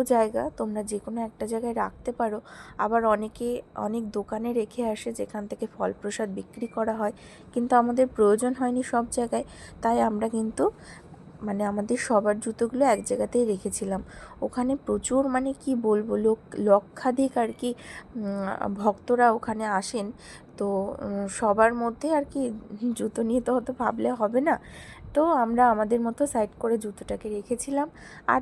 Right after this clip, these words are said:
তারপরে এখন আমরা চলে এসেছি কিন্তু ওই যে দেখতে পাচ্ছ মা দুর্গা, ওটা কাছে দেখে মনে হচ্ছে, কিন্তু ওটা কিন্তু অনেকটাই ডিস্টেন্স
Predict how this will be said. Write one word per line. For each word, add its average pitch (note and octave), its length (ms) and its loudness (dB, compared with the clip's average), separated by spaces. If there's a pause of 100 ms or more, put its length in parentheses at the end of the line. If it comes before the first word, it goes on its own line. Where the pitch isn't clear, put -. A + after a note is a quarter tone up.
তারপরে C4 360 4
এখন A3+ 380 2
আমরা A#3+ 240 0
চলে G#3+ 240 -4
এসেছি A3 340 -6
কিন্তু G#3+ 340 -6 (500)
ওই A3+ 120 -2
যে A3+ 120 2
দেখতে G3+ 300 -4
পাচ্ছ G#3 320 -2
মা A#3+ 260 -2
দুর্গা, G3+ 360 -4 (140)
ওটা A3+ 180 -6
কাছে G#3+ 440 -4
দেখে C#4+ 260 -2
মনে C#4+ 260 0
হচ্ছে, C#4 360 -4 (520)
কিন্তু G#3 260 -2
ওটা G#3 180 -4
কিন্তু G#3+ 240 -8
অনেকটাই G3+ 420 -4
ডিস্টেন্স F#3+ 440 -8